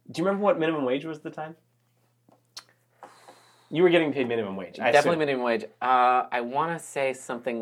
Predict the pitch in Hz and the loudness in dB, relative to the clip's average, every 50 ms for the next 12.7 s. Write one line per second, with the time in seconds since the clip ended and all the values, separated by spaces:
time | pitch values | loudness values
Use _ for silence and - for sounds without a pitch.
0 | 110 107 107 104 104 104 104 - - _ _ _ _ _ _ _ - - - 113 | -4 -2 -2 -2 -2 -4 -6 -10 -18 _ _ _ _ _ _ _ -18 -10 -8 -8
1 | 101 - - 110 104 104 104 98 104 110 107 120 - 156 151 151 156 156 151 151 | -8 -6 -4 -4 -2 -2 -4 -2 -2 0 0 0 -2 -4 -8 -10 -10 -8 -6 -6
2 | 151 143 147 135 131 135 143 143 - _ _ _ _ _ _ _ _ _ _ _ | -4 -4 -4 -4 -6 -6 -8 -10 -12 _ _ _ _ _ _ _ _ _ _ _
3 | - - _ _ _ _ - - - - - 147 147 143 147 143 131 120 110 - | -20 -20 _ _ _ _ -20 -20 -20 -18 -16 -16 -12 -10 -10 -10 -10 -12 -12 -12
4 | 117 110 107 110 104 98 - - - - - - 101 92 92 95 95 - - - | -14 -12 -12 -12 -12 -14 -16 -20 -20 -20 -20 -20 -20 -18 -14 -12 -12 -10 -10 -10
5 | 143 143 - 92 123 139 156 160 160 156 170 185 202 185 175 - - 101 101 98 | -12 -12 -12 -14 -12 -10 -10 -10 -8 -8 -6 -6 -6 -6 -6 -6 -4 -2 -2 -2
6 | 95 95 95 - - _ _ _ _ _ _ _ _ _ _ _ - - 165 151 | -4 -4 -8 -12 -20 _ _ _ _ _ _ _ _ _ _ _ 0 2 4 4
7 | 135 117 101 98 143 165 190 208 202 170 185 185 180 196 214 220 202 196 180 165 | 4 2 0 2 4 4 4 4 4 0 -2 0 0 0 0 0 2 0 2 2
8 | 147 143 139 - - 135 117 - 120 104 98 - - 165 165 175 160 139 110 92 | 2 0 -2 -2 -6 -8 -6 -4 -4 -4 -4 -4 -4 -2 0 0 0 0 -2 -4
9 | 90 - _ _ _ - - 107 107 95 87 - - - - - 185 185 175 180 | -6 -8 _ _ _ -12 -6 -2 -2 -2 -2 -4 -12 -12 -4 0 0 0 2 0
10 | 185 175 165 143 135 131 135 143 156 170 - - 170 175 175 175 175 175 - - | 0 0 0 0 0 0 0 0 -2 -4 -2 0 2 2 2 2 0 -2 -6 -10
11 | 107 135 147 156 160 165 185 185 185 180 - _ _ _ _ _ _ _ _ _ | -8 -6 -4 -4 -4 -4 -6 -6 -8 -10 -12 _ _ _ _ _ _ _ _ _
12 | _ _ _ _ _ _ _ _ _ _ _ - - | _ _ _ _ _ _ _ _ _ _ _ -14 -12